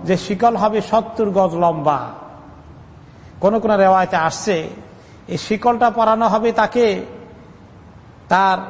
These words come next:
পেছনের রাস্তা দিয়ে ঢুকবে আর নাক মুখের এখান দিয়ে বাইর হবে শিকল।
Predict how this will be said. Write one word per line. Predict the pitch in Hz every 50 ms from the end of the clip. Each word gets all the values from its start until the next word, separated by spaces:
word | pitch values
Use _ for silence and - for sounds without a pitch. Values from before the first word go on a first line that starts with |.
| - - - -
পেছনের | 208 202 - 240 247 247
রাস্তা | 226 214 202 - - 233
দিয়ে | 220 202 220 226
ঢুকবে | 196 170 196 202 190 190 226 247 247 233 -
আর | 190 190 196 202 202 190
নাক | 185 185 185 190 185 - - - -
মুখের | 170 180 202 190 233 226
এখান | 220 202 196 202
দিয়ে | 196 202 196
বাইর | 185 180 165 170 160
হবে | 147 156 151 151 135
শিকল। | - 143 135 - 120